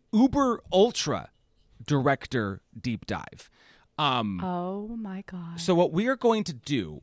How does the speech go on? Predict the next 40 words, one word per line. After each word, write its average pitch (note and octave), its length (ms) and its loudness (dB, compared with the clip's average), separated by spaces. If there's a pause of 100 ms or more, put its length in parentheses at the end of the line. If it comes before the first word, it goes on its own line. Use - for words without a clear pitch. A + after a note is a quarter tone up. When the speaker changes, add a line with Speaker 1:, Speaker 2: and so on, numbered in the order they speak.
Speaker 1:
is B2+ 180 -2
we D3 160 0
are D3 60 4
going C3+ 240 2
to C3 60 0
have D3+ 260 2
a - 40 4
director, A2 720 -4 (640)
and B2+ 200 0
we C#3+ 120 4
are A2 140 2 (160)
each C4 400 -2
going G3+ 260 2
to D#3 120 -12
pick - 420 -6
a C#3 100 -4
film A#2 640 -4 (100)
from C#4 500 -2
this D3 200 -6
director G#2+ 400 -10
that C3 140 -4
we C#3+ 80 -2
will, C#3 200 -4
that C#3+ 140 -6
will C3+ 80 -8
have C3 220 -4
an A#2+ 80 -4
entire A3 720 -2
episode D3+ 500 -4
devoted A#2 480 -8
to F3 280 -6
that C3+ 200 -4
film. F2+ 420 -16 (840)
And D#3+ 180 0
then F#3+ 320 2 (260)
the D#3 140 -2
fourth A#3 420 2
episode D#3 520 2
would A#2+ 220 -2
be B2+ 380 2